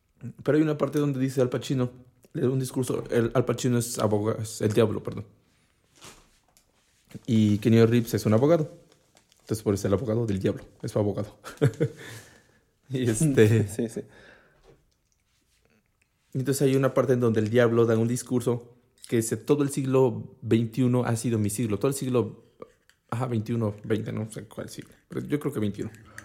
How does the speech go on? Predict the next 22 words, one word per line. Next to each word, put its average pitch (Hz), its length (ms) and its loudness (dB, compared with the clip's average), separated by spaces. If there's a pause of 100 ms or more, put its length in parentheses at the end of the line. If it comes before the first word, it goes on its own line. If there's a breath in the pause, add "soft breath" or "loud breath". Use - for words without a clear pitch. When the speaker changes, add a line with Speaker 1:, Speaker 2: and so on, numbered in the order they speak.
(720 loud breath)
Speaker 1:
Ha - 80 -6
sido 120 180 4
mi 110 160 2
siglo. 110 420 -4 (420)
Estamos 113 440 -2
en 110 80 0
épocas 107 320 -4
de 101 80 -8
se-, - 180 -6
excesos, 135 540 -4 (500 soft breath)
de 117 80 -4
apuestas, 113 680 0 (720)
de 98 880 4 (120)
sexo, 107 640 0 (1300 soft breath)
de, 120 140 -4
de 120 200 -4
todo. 113 460 0 (800 soft breath)
¿Quién 131 160 0
se 127 100 0
fija 120 200 -2
en 104 60 0
Dios? 107 360 -2